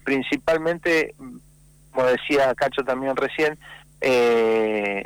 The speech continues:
no, la verdad que no pude escuchar recién las declaraciones de, de Calicate, no, no tenía retorno de las declaraciones. Eh,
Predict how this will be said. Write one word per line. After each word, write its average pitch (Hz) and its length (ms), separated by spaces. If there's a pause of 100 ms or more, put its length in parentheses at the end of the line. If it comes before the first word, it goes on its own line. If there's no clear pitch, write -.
no, 131 220
la 135 160
verdad 143 180
que 180 100
no 156 120
pude 190 200
escuchar 151 380
recién 147 380
las 131 120
declaraciones 127 680
de, 117 400
de 120 100
Calicate, 123 460
no, 143 100 (120)
no 139 180
tenía 156 340
retorno 156 440
de 147 80
las 139 140
declaraciones. 131 600 (640)
Eh, 113 680